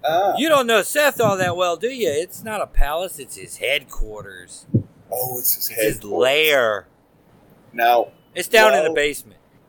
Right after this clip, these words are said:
Speaker 1: It's down in the basement? Would you mind if I go take a look at the headquarters?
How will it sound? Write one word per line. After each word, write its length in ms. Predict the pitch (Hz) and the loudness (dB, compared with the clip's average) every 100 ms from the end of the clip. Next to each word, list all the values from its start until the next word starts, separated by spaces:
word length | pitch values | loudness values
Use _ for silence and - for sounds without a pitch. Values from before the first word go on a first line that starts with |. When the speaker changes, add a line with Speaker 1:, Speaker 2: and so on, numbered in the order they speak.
| _ _ _ | _ _ _
Speaker 1:
It's 120 | 127 | -2
down 160 | 135 139 | 2 0
in 60 | |
the 60 | 139 | 0
basement? 400 | - 131 - - - - | -2 -2 -2 -4 -18 -12
Would 100 | 131 | -6
you 60 | |
mind 160 | 117 123 | 0 0
if 100 | - | 2
I 60 | 139 | -2
go 120 | 147 | -2
take 200 | - 143 | -4 0
a 60 | |
look 200 | 143 160 | 2 2
at 120 | 143 - | -2 2
the 540 | 156 143 127 131 104 151 | 4 6 6 2 0 -4
headquarters? 680 | 143 - 208 339 - - | -6 0 0 2 -2 -6